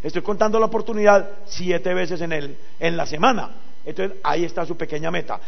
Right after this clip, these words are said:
ahí está su, eh, mediana meta y ahí está su larga meta. Definir, pero igual, siempre va a necesitar una lista. Y más para iniciar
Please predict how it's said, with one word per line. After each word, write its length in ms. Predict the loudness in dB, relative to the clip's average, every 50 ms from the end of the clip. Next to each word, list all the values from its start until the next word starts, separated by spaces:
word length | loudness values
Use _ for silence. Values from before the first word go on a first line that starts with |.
| -4 -2 0
ahí 220 | 4 4 6 6 6
está 240 | 4 4 4 2 2
su, 80 | 2 0 0 0 0 0
eh, 120 | 2 2
mediana 480 | 0 0 0 2 2 2 2 2 2 2
meta 320 | 2 2 0 0 -2 -2 -2 -4 -4 -4 -2
y 100 | 0 0
ahí 180 | 0 0 0
está 200 | -2 -4 -4 -4
su 140 | -4 -2 -2
larga 260 | -2 -2 -2 -2 -2
meta. 300 | -2 -2 -2 -4 -4 -4 -4 -4 -4 -4 0
Definir, 880 | 2 4 4 4 4 2 0 0 0 0 0 0 -2 -4 -4 -4 -4 -2
pero 240 | -2 0 0 0 -2 -4 -2 0
igual, 680 | 0 0 0 2 4 6 8 8 6 6 2 -2 -4 -4 -4 -4 -4 -4
siempre 880 | -2 -2 -2 0 2 4 4 4 4 4 2 2 2 2 2 0 0 -2 -4 -4 0 6 10
va 500 | 10 12 12 10 8 4 -2 -4 -4 -2 0
a 140 | 0 0 2
necesitar 640 | 2 0 0 0 -2 0 2 4 4 4 4 2 0 -4 -4 -4 -4 -4 -2 0
una 360 | 2 2 2 2 2 0 -2 -2 -2 -4 -4 -4 -4
lista. 420 | -4 -2 -2 -2 -2 -2 -2 -4 -4 -4 -4 -4 -4 -4 -2 0
Y 120 | 2 2
más 380 | 4 6 6 6 6 4 2 -2 -4 -4 -2 0
para 180 | 2 2 2
iniciar 500 | 2 0 0 4 6 6 6 6 4 0